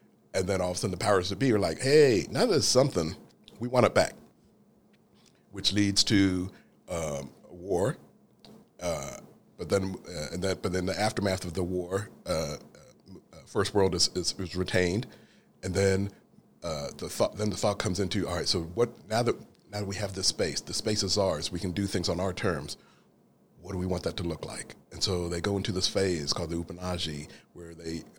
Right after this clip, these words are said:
where it's like, "All right, it's a time of dreaming. What can we be?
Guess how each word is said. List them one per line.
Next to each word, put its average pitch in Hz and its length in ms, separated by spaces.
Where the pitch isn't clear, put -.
where 92 120
it's - 120
like, 82 180
"All 95 60
right, 80 140
it's 90 160
a 90 80
time 98 220
of 82 120
dreaming. 80 400
What 95 160
can 107 100
we 90 120
be? 76 320